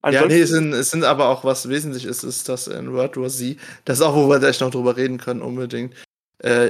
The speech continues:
Speaker 1: in World War Z im Buch sind es Schlürfer, also langsame Zombies. Und, äh, in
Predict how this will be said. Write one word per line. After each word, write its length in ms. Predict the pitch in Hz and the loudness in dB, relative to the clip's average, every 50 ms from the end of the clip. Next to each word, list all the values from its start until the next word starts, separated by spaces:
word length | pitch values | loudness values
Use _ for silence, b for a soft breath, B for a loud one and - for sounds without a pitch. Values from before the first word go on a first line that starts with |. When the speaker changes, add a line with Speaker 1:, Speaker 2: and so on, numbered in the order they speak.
| - 127 | 2 0
Speaker 1:
in 260 | 123 123 123 120 113 | -2 -2 -2 -4 -6
World 280 | - - 139 165 170 - | 0 2 2 2 2 0
War 80 | 143 | -4
Z 160 | 135 135 147 143 | -2 0 0 0
im 120 | 123 123 | 0 0
Buch 360 | 127 - 160 226 262 - - 147 | 0 2 2 2 2 -2 -8 -8
sind 220 | - 131 123 127 | -6 -4 -4 -4
es 160 | 120 - - - | -6 -8 -8 -12
Schlürfer, 680 | - - - - 147 151 151 139 - - 127 - - _ _ _ _ _ _ _ | -8 -6 -2 2 4 4 4 4 2 -2 -2 -2 -4 _ _ _ _ _ _ _
also 360 | - 131 127 120 117 113 - - | 0 0 2 2 0 -2 -2 -4
langsame 680 | 123 120 117 120 120 123 131 123 123 120 113 117 117 | -2 0 2 2 2 2 2 2 2 2 0 -2 -6
Zombies. 540 | - - 123 123 123 123 127 143 - - B B B B _ _ _ _ _ | -6 -6 -4 -4 -4 -4 -4 -4 -4 -6 B B B B _ _ _ _ _
Und, 760 | _ - 135 123 127 123 123 123 123 123 123 123 123 - - - | _ -2 0 4 4 4 4 2 0 -2 -4 -4 -6 -8 -4 0
äh, 720 | 131 120 113 120 120 127 123 123 123 120 110 - - - - - - - - _ | 2 2 2 2 2 2 0 0 0 -2 -2 -2 -4 -6 -10 -14 -20 -20 -12 _
in 520 | - - 127 127 123 120 120 120 - - | 2 2 4 4 2 2 0 -2 -4 -8